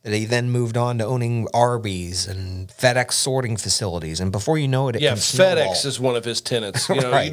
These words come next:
Speaker 2: do the math on that.
Speaker 1: <laughs> Right.
Speaker 2: FedEx is one of his tenants. And he started just like this. And like I said, he's so humble. You know, it's amazing what good decisions like, like this particular client,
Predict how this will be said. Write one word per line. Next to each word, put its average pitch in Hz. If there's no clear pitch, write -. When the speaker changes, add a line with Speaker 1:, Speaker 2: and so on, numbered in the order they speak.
Speaker 2:
do 165
the 151
math 139
on 127
that. 117
Speaker 1:
<laughs> -
Right. 147
Speaker 2:
FedEx 139
is 127
one 131
of 123
his 117
tenants. 147
And 120
he 170
started 208
just 180
like 208
this. 123
And 151
like 180
I 160
said, 196
he's 151
so 170
humble. 139
You -
know, 117
it's 123
amazing 151
what 143
good 135
decisions 127
like, 113
like 117
this 127
particular 120
client, 117